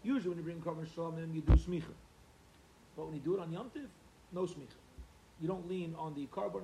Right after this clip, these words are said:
We'll get into it in the Gemara, Bez Hashem, because you're not allowed to make use of animals on Yom Tov. The soul's gonna argue on this. They're gonna say it's not considered making use.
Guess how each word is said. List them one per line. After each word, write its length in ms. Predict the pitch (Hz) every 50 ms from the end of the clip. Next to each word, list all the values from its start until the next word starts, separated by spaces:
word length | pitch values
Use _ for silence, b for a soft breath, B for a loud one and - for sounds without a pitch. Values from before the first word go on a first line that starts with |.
| 180 - -
We'll 100 | 151 131
get 140 | - 175 170
into 180 | 170 160 175
it 40 | 160
in 60 | 160
the 60 | 147
Gemara, 300 | 123 139 151 180 196 190
Bez 180 | 160 156 156 160
Hashem, 280 | 147 - - 196 202 180
because 200 | 165 170 - 151
you're 80 | 139 147
not 100 | 165 165
allowed 100 | 165 160
to 60 | 156
make 120 | 156 151 156 156
use 160 | 160 156 - -
of 80 | 143
animals 440 | 151 151 147 143 143 143 143 120 - -
on 120 | 143 139 131 131 123 - - - -
Yom 160 | 185 208 208 180 220
Tov. 100 | 196 170 - - - - - - - - - - - - - -
The 60 | 143
soul's 240 | 127 - 180 175 151
gonna 140 | 135 151 147
argue 280 | 147 151 160 143 151
on 120 | 151 151 151
this. 140 | 156 151 -
They're 100 | - 139
gonna 100 | 131 131
say 80 | 139
it's 80 | - 113
not 120 | - 127
considered 260 | 131 123 135 131 127 127
making 220 | 127 120 - 143
use. 220 | 156 220 233 95